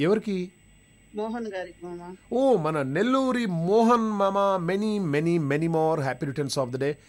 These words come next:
Speaker 1: మోహన్ number నాకు WhatsApp చేయండి, మన రేడియో నంబర్కి. నేను ఒకసారి
Speaker 2: ఆ.
Speaker 1: మోహన్ మా-, మామ కాల్ చేసి విషయం చెప్తా.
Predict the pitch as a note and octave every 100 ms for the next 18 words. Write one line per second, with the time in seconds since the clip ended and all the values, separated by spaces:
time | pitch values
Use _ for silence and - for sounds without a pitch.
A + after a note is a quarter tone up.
0 | - - D3 G3+ A3 E3 E3 D3+ C#3 B2
1 | A#2 C3+ - A#2+ C#3 B2 A2+ B2+ A2+ G#2+
2 | G2+ G#2+ A2+ G2 F2+ F2+ A3 D#4+ _ -
3 | - - B2 A#2+ - G#2+ A2+ C3+ C3+ A#2+
4 | A2+ G2+ G2+ G2+ - A2 A#2+ A#2 G2+ F#2+
5 | F#2+ D2 - -